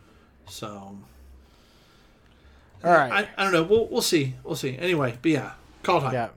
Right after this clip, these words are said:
Speaker 2: yep. That's call time. Uh, let's, uh, switch gears and let's talk about, uh, non-Magic stuff, because we have one non-Magic thing on the list to talk about, and that's WandaVision.
Speaker 1: Yeah.
Speaker 2: So, so,
Speaker 1: You're,
Speaker 2: yeah.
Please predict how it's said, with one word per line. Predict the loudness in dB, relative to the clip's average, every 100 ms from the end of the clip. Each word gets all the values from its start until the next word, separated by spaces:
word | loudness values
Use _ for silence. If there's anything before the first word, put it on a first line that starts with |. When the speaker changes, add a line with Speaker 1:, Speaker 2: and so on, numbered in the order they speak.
| -8
Speaker 2:
yep. | -6 -6 -4
That's | -2 -2
call | -2 -2
time. | -2 -8 -10 _ _ _
Uh, | -2 -2 -2 -6
let's, | -6 -6 -2 2
uh, | 4 4 2 -2
switch | -6 -6
gears | -6 -6 -8
and |
let's | -10
talk | -6 -6 -6
about, | -6 -6 -8 -10
uh, | -8 -6 -6 -8 -10 _ _
non-Magic | -4 -2 -2 -4 -6 -8 -8
stuff, | -8 -8
because | -10 -8 -8 -8 -12 -14 -20 -20 -10 -4
we |
have | -4 -2
one | -4 -4 -8 -8
non-Magic | -4 -4 -2 -6 -8 -6
thing | -6
on | -6
the | -6
list | -6 -6
to | -6
talk | -6
about, | -6
and | -8
that's | -10 -12 -12
WandaVision. | -6 0 2 4 4 2 2 0 2 0 0 -6 -4 -4 -4 -6 -6 -6 -6 -8 _ _ -20 -20 -20 -20 _ -16 -8
Speaker 1:
Yeah. | -6 -4
Speaker 2:
So, | -4 -4 -4 -6 -14 -20 -20 _ _ -6
so, | 0 2
Speaker 1:
You're, | 2 2
Speaker 2:
yeah. | 0 -2